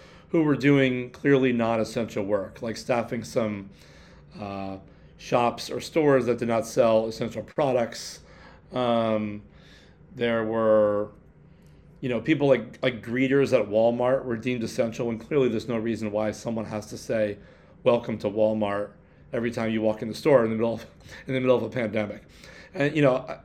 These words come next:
even in some places, it varied state to state widely. Like in Montana, um, elite fly fishing guides were deemed essential, and many of them never stopped working throughout the pandemic. And so there was a pretty significant,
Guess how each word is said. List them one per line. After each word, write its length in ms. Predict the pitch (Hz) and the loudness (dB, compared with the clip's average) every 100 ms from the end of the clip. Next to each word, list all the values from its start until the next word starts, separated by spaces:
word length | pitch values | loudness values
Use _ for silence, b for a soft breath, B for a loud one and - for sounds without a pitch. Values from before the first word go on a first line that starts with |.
| - - | -20 -8
even 640 | 151 160 170 156 147 127 - | -2 2 4 2 2 -2 -4
in 140 | 135 135 | -4 0
some 240 | 165 165 | 2 0
places, 540 | 151 147 143 143 123 | 4 4 4 2 -2
it 260 | 139 147 131 | 0 0 2
varied 320 | 135 139 139 | 4 4 2
state 240 | - 143 - | 2 -2 -2
to 80 | |
state 240 | 131 151 127 | -2 0 2
widely. 420 | 117 135 113 95 B B | 4 2 2 -6 B B
Like 180 | - 127 | 0 0
in 80 | 123 | 0
Montana, 760 | 120 120 113 156 160 113 110 110 B B B B B | -2 -2 -2 -2 2 0 0 -6 B B B B B
um, 280 | 131 123 120 | -2 -2 0
elite 400 | 131 123 143 147 | 0 2 2 0
fly 280 | - 143 143 | 0 2 2
fishing 320 | 143 - 117 | 0 -4 -6
guides 480 | 107 101 98 - - B B B | -4 -6 -8 -12 -18 B B B
were 120 | 127 | -4
deemed 280 | 113 117 113 | -2 -2 -4
essential, 560 | 104 120 107 - 107 117 | -2 -2 -2 -8 -10 -6
and 100 | 120 | -2
many 180 | 135 | 2
of 120 | 147 120 | 2 2
them 180 | 120 | 0
never 220 | 117 123 120 | 0 0 -2
stopped 360 | - 113 - | -2 -4 -4
working 440 | 117 117 - 113 - B B B | -6 -6 -8 -18 -20 B B B
throughout 240 | 131 120 | 0 0
the 60 | 107 | 0
pandemic. 680 | 120 110 101 92 82 - - B B B B | -4 -4 -4 -8 -12 -20 -20 B B B B
And 180 | B 151 | B -4
so 440 | 143 175 147 139 - B B B | 2 4 6 2 -4 B B B
there 140 | 160 | 0
was 140 | 156 147 | 2 0
a 60 | |
pretty 320 | 147 185 180 165 | 0 2 2 2
significant, 1000 | - 143 135 135 139 120 131 120 113 | -2 -4 -2 -2 -2 -4 -2 -2 -4